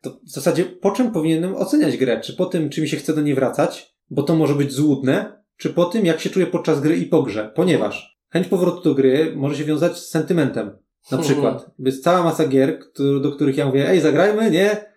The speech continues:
Speaker 1: Tak jak ostatnio mieliśmy Zombicide'a, „Ej, wyciągnijmy”, a potem, „O Jezu, ile tych figurek, ile tych pudełek”. O
Speaker 2: Ale
Speaker 1: Jezu.
Speaker 2: wiesz, że jakbyś powiedział, „Wyciągnijmy”, to bym powiedział, „Spoko”.
Speaker 1: No, ja też.
Speaker 2: <laughs> To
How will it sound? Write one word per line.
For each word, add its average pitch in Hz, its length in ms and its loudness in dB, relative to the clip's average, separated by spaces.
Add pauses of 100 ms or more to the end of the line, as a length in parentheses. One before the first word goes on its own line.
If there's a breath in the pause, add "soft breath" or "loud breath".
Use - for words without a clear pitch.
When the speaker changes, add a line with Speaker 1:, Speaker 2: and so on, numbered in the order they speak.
(160 loud breath)
Speaker 1:
Tak 160 140 2
jak 156 140 6
ostatnio 151 320 0
mieliśmy 139 240 -2
Zombicide'a, 151 600 2
„Ej, 214 180 4
wyciągnijmy”, 165 540 2
a 156 60 2
potem, 160 320 0
„O 190 120 4
Jezu, 190 260 4
ile 190 140 6
tych 196 220 0
figurek, 185 720 6
ile 190 160 4
tych 165 180 -6
pudełek”. 190 800 4
O 160 80 -8
Speaker 2:
Ale 156 140 2
Speaker 1:
Jezu. 170 100 4
Speaker 2:
wiesz, 180 140 2
że 165 60 2
jakbyś 151 240 0
powiedział, 147 380 -2
„Wyciągnijmy”, 139 540 0
to 139 120 -4
bym 135 100 -4
powiedział, 131 260 -4
„Spoko”. 123 480 -8
Speaker 1:
No, - 140 0
ja 151 140 2
też. - 360 0 (100)
Speaker 2:
<laughs> - 180 -8
To - 40 0